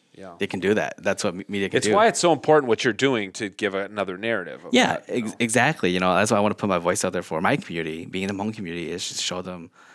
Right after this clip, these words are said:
Speaker 2: you know, we don't just, not everybody is like that. You know, you have bad eggs in every
Speaker 1: Yeah,
Speaker 2: community,
Speaker 1: yeah.
Speaker 2: but majority, just like in the hunting community, we're all hunters. We're here to hunt, and we're
Speaker 1: Who
Speaker 2: good
Speaker 1: are
Speaker 2: people.
Speaker 1: the secret hunters?
Speaker 2: So the secret hunters are the Hmong people,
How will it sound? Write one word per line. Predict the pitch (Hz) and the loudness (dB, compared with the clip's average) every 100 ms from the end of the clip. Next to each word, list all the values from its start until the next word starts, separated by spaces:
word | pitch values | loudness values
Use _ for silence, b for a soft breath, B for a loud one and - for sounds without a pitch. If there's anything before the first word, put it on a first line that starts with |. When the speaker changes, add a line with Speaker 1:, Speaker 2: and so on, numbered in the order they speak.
| b b b - | b b b -12
Speaker 2:
you | 85 | -4
know, | 87 85 - _ _ | -4 -4 -8 _ _
we | 92 90 | -12 -10
don't | 85 95 - _ | -6 -8 -8 _
just, | - - - - | -10 -10 -12 -14
not | 101 101 - | -6 -4 -2
everybody | 190 147 87 85 82 107 | 0 2 2 0 -4 -10
is | - 80 | -8 -4
like | 87 95 | -4 -4
that. | 71 - - | -6 -8 -12
You | 87 | -10
know, | 85 | -6
you | 90 | -4
have | 107 98 | -2 0
bad | 95 87 | 0 0
eggs | 87 87 | -4 -6
in | |
every | 78 92 | -10 -10
Speaker 1:
Yeah, | |
Speaker 2:
community, | 87 98 104 82 85 | -10 -8 -6 -8 -12
Speaker 1:
yeah. | 85 B B B B | -16 B B B B
Speaker 2:
but | - | -2
majority, | 98 87 98 113 110 90 90 117 | 0 2 4 6 6 2 -4 -8
just | 85 - | -4 0
like | 85 85 - _ _ | 0 -2 -8 _ _
in | 90 | -10
the | 80 - - | -8 -10 -12
hunting | - 107 123 | -10 -8 -6
community, | 87 80 78 - | -8 -10 -12 -14
we're | 85 80 | -4 -2
all | 82 82 101 _ _ _ _ _ _ - | 0 -2 -10 _ _ _ _ _ _ -12
hunters. | - - 90 | -8 -6 -4
We're | 85 | -6
here | 92 | -6
to | 85 | -6
hunt, | 90 98 - | -6 -8 -8
and | 95 | -6
we're | 82 | 2
Speaker 1:
Who | 160 | 6
Speaker 2:
good | |
Speaker 1:
are | 170 | 6
Speaker 2:
people. | 185 | 4
Speaker 1:
the | 202 | 0
secret | - 113 98 | -2 -6 -8
hunters? | 92 85 78 - - B B B | -12 -12 -14 -18 -20 B B B
Speaker 2:
So | - 123 | 2 4
the | 107 | 4
secret | 135 147 | 4 4
hunters | 139 127 123 | 4 4 4
are | 98 107 | 4 4
the | 104 | 4
Hmong | 101 98 | 2 0
people, | 95 87 104 | -4 -4 -4